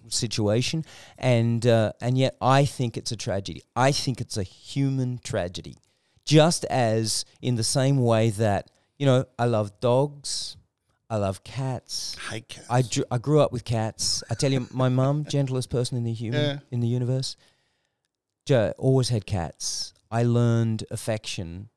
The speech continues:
Speaker 1: from having cats.
Speaker 2: Yeah, that's fair.
Speaker 1: And that's why I'm tactile, 'cause I had a cat, <laughs> right? You know,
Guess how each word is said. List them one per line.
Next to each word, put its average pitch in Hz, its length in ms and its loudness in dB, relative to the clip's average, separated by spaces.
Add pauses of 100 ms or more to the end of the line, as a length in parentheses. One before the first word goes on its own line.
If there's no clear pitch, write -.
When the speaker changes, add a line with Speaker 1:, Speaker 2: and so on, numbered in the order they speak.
Speaker 1:
from 101 180 -6
having 95 300 -2
cats. 82 360 -8
Speaker 2:
Yeah, 143 240 -4
that's 123 120 -10
fair. - 140 -8
Speaker 1:
And 160 80 4
that's 214 160 4
why 214 180 6
I'm 196 80 0
tactile, 165 460 0
'cause 135 100 -2
I 175 60 2
had 247 80 0
a - 60 -2
cat, 143 540 2
<laughs> - 40 -20
right? 143 320 4 (300)
You 196 80 4
know, 208 180 6